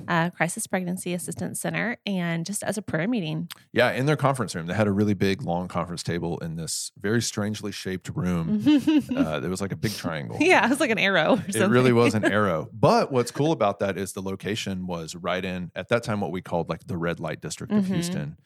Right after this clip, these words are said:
Speaker 1: Yeah.
Speaker 2: Uh, right in, like, we, we had a few names for it, fifty-eight oh six
Speaker 1: Yeah.
Speaker 2: district and things like that, but it was right in the heart of it. So we started as a prayer meeting.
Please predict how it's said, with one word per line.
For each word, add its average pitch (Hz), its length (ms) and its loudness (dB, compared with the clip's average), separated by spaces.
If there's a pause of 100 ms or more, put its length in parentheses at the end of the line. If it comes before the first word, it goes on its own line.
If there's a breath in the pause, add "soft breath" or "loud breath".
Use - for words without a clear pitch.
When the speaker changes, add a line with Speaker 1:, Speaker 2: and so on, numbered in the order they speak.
(120)
Speaker 1:
Yeah. 185 240 -8 (140)
Speaker 2:
Uh, 73 260 -4
right 85 220 0
in, 80 120 -4
like, 80 180 -8 (240)
we, 101 240 -2
we 107 100 2
had 104 120 2
a 87 40 -6
few 82 180 -10
names 69 280 -12
for - 240 -12
it, - 60 -10
fifty-eight 180 360 -4
oh 151 60 -2
six - 320 -6
Speaker 1:
Yeah. 76 60 -8
Speaker 2:
district - 240 -10
and 85 120 -8
things 82 220 -12
like 80 140 -14
that, 87 160 -4
but 110 100 -6
it 92 40 0
was 87 280 -4
right 82 360 -6
in 90 120 -4
the 76 60 -6
heart 90 200 -6
of 85 120 -2
it. - 100 -8
So 101 140 2
we 107 60 6
started 135 260 6
as 131 100 4
a 117 60 2
prayer 104 280 0
meeting. 85 420 0